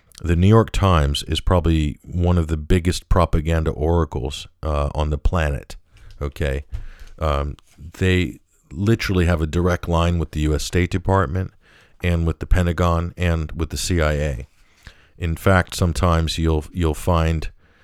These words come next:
that, uh, the State Department will draft articles and, uh, then certain authors will put their names on them. Uh, so this has happened in the past. Uh, so in, in some cases you have embeds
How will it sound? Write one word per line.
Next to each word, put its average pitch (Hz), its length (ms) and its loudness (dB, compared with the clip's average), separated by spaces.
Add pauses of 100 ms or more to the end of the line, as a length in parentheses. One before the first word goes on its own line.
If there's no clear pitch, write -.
(260)
that, 78 460 0
uh, 73 300 0
the 76 80 -10
State 82 300 0
Department 78 480 0
will 76 100 0
draft 85 440 2
articles 76 640 2 (760)
and, 76 460 0
uh, 73 300 0
then 76 340 -2 (100)
certain 76 580 -2 (140)
authors 80 580 0
will 78 220 -4
put - 220 0
their 78 140 -2
names 87 380 0
on 67 180 -4
them. - 120 -18 (680)
Uh, 73 380 2
so - 160 -4
this 78 240 -2
has 73 200 -4
happened 73 420 -2
in 67 80 -4
the 67 80 -6
past. 85 540 0 (560)
Uh, 71 400 -2 (100)
so 71 500 -4 (320)
in, 78 220 -4
in 80 200 -2
some 78 200 0
cases 76 420 -2
you 76 120 2
have 76 200 2
embeds 76 600 0